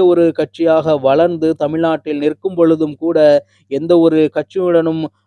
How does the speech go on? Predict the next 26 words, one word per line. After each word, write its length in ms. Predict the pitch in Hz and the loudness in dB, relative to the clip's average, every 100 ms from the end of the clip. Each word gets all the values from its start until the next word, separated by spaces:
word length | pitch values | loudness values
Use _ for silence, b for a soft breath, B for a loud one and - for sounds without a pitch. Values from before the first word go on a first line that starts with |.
| - | -10
சமரசம் 560 | 151 160 190 180 180 165 | -4 0 0 -2 -4 -2
செய்து 240 | 165 160 | -2 0
கொள்ளாமல், 500 | 156 156 151 156 151 147 | 0 2 0 0 -2 -4
தொடர்ச்சியாக 880 | 147 170 - 165 160 170 175 160 139 | -4 -4 -6 -6 -2 -2 -2 -4 -6
மக்களின் 560 | 131 127 - 165 160 147 | -12 -10 -2 -2 -2 -4
சேவையே 480 | 160 151 151 156 151 | -4 -4 -4 -4 -4
எங்களுடைய 500 | 160 180 185 170 160 156 | -4 0 2 2 2 0
சேவை, 420 | - 165 175 175 | 0 0 2 4
எங்களுடைய 460 | 170 160 156 151 147 139 | 2 2 0 0 -2 -4
தேவை 340 | 165 175 170 151 | -4 -2 0 -2
என்று 320 | 147 147 147 143 _ _ - | -4 -4 -4 -4 _ _ -4
தொடர்ச்சியாக 580 | 165 190 - 175 175 180 | -2 -2 0 0 2 0
தங்களுடைய 520 | 160 156 156 147 143 | -2 -4 -2 -2 -2
சேவையை 400 | 139 151 156 151 147 | -2 -2 -2 -2 -6
செய்து 280 | 151 151 | -8 -8
கொண்டிருக்கும் 540 | 143 147 143 139 151 147 143 | -6 -4 -4 -6 -6 -6 -4
நாம் 260 | 143 156 156 | -4 -4 -6
தமிழர் 400 | 147 147 143 139 | -10 -4 -2 -4
கட்சி 280 | - - 143 | -6 -14 -10
என்பது 380 | 139 139 135 139 143 - _ _ 160 | -10 -6 -4 -2 -2 -4 _ _ -2
எப்பொழுதுமே 600 | 160 190 180 165 156 151 | 0 0 2 2 0 -2
மக்கள் 380 | 143 139 175 156 | -2 -2 -2 0
விரும்பக்கூடிய 560 | 160 156 147 151 143 139 | 0 0 -4 -6 -4 -2
ஒரு 200 | 135 135 131 | -2 -2 -4
கட்சியாகவே 680 | 135 - 143 135 131 135 135 | -8 -6 -2 0 0 0 0
இருக்கின்றது. 560 | 135 131 135 135 135 | -2 -6 -8 -4 -4